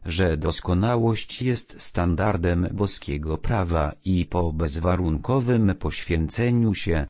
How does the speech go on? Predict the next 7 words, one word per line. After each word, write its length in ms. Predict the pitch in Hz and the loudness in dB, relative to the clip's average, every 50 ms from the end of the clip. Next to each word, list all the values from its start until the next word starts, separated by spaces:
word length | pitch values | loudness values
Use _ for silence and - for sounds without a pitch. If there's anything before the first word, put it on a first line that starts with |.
| - _ - | -8 _ -6
aby 320 | - 104 120 117 101 92 | -4 -2 0 0 0 0
czynić 580 | 80 - - 107 90 73 71 73 71 65 71 82 | 0 0 0 0 0 0 0 -2 -2 -2 -4 -2
wolę 360 | 85 101 120 139 139 139 131 | 0 2 2 2 2 2 2
Boga, 380 | 117 95 87 82 78 80 78 78 | 2 2 0 2 2 0 0 0
mówi: 540 | 76 98 127 143 135 123 127 120 117 - - _ _ _ _ | 0 0 0 0 0 0 0 0 0 -2 -6 _ _ _ _
„Prawo 340 | - 92 92 85 80 78 78 | 0 2 2 2 0 0 -2
Twoje, 580 | - - - - 69 67 64 64 57 57 58 | -4 -4 -4 -2 -4 -4 -4 -6 -8 -10 -12